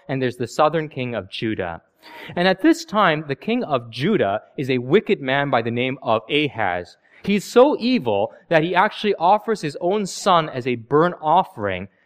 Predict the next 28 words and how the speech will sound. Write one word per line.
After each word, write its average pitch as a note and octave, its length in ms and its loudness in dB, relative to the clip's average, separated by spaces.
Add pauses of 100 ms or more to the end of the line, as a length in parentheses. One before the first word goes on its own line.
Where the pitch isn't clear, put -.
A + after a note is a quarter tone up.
(140)
to D#3 80 -6
try F3+ 280 4
to E3 160 -2
appease D#3+ 420 -4
the B2 100 -4
gods C#3 480 4
and B2 120 -8
the A2 60 -4
demons A#2+ 500 -6
that G2+ 160 -8
he G#2 100 -8
worships. F#2+ 720 -10 (520)
At F3+ 120 0
this D4+ 180 -2
time, D3 540 0 (140)
Ahaz E3+ 500 2
is A2+ 100 -12
in A#2 120 -6
trouble A2 440 0
because A#2+ 360 -4
he C#3 100 -12
finds E3+ 400 -2
out B2 220 4
that A#2 100 -14
the A#2+ 80 -4
northern F#3+ 420 0
kingdom's D3 600 -4
king, G2 420 -4